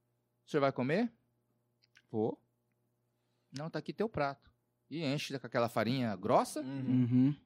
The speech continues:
Speaker 1: o caldo, um peixinho. Aí eu comecei a comer e você olhou assim, ó, todos os olhos te olhando, pra ver se realmente você
Speaker 3: Você
Speaker 1: vai
Speaker 3: vai
Speaker 1: comer.
Speaker 3: comer.
Speaker 1: Tempos depois, tal, um dos indígenas lá, lá disse assim, "Não, o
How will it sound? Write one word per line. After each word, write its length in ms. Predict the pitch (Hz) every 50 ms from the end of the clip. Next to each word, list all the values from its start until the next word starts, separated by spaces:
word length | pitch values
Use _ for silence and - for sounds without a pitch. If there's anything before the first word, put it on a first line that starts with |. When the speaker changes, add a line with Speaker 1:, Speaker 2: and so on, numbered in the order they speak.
| _ _ -
Speaker 1:
o 80 | -
caldo, 440 | - - 117 113 131 170 - 294 311
um 100 | 285 208
peixinho. 600 | - 135 127 - - - 147 185 254 349 349 320 _ _ _ _ _ _ _ _ _ _ _ _ _ _
Aí 140 | - - 160
eu 80 | 180 180
comecei 380 | - 185 196 175 - - 151
a 60 | 151 151
comer 500 | - 220 220 208 220 240 294 330 320 320
e 60 | 254
você 240 | 202 240 233 - 311
olhou 240 | 320 302 302 320 254
assim, 180 | 262 - -
ó, 80 | 185 160
todos 260 | - - 226 247 349 339 359
os 60 | 320
olhos 200 | 240 190 190 196
te 100 | - -
olhando, 320 | 359 392 294 226 196 180 -
pra 120 | - 135 127
ver 80 | 160
se 160 | - - 220
realmente 580 | 160 139 160 196 269 349 349 330 285 311 302 339
você 160 | 330 320 285
Speaker 3:
Você 60 | 269
Speaker 1:
vai 120 | - 262 254
Speaker 3:
vai 60 | 254
Speaker 1:
comer. 360 | 294 277 240 208 190 - 113 -
Speaker 3:
comer. 120 | - - - _ _ _ - - _ _ _ _
Speaker 1:
Tempos 320 | - 262 339 330 - 214 165
depois, 520 | 170 151 - - 151 170 214 196 165 -
tal, 400 | - 170 185 240 269 160 107 - _ _ _ _ _ _ _ _ _ _ _ _ _ _ -
um 320 | 156 170 175 180 170 160
dos 480 | 151 151 147 139 131 131 - - - -
indígenas 600 | 117 123 110 117 139 151 143 127 135 127 123 123
lá, 300 | 117 120 127 - - 113 104 - -
lá 200 | - 120 135 147
disse 140 | 151 147 -
assim, 140 | 156 - -
"Não, 180 | 143 160 131 92 - _ _ _ _ _ _ _ _ _ _ _ _ _ _
o 100 | _ -